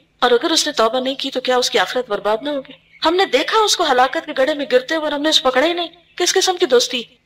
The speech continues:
और दूसरी तरफ क्या अपनी आंखों से बुराई देखते हुए फिर उसको ignore कर देना, क्या इस पर हमारी पूछ नहीं होगी? अब हमें करना क्या चाहिए?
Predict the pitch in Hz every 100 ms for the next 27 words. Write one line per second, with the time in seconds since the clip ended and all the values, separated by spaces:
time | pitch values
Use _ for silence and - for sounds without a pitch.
0 | - 240 247 254 359 277 180 175 - _
1 | _ - 262 277 339 311 339 _ _ -
2 | 254 285 285 233 285 359 - 302 226 220
3 | 262 - 208 247 339 330 285 302 381 -
4 | 381 _ _ - - 381 - - - -
5 | 359 330 262 285 330 320 294 302 339 403
6 | 370 _ _ - 277 277 - 302 240 214
7 | 285 240 302 311 370 349 349 - _ -
8 | 294 330 370 359 349 415 349 247 214 190
9 | 196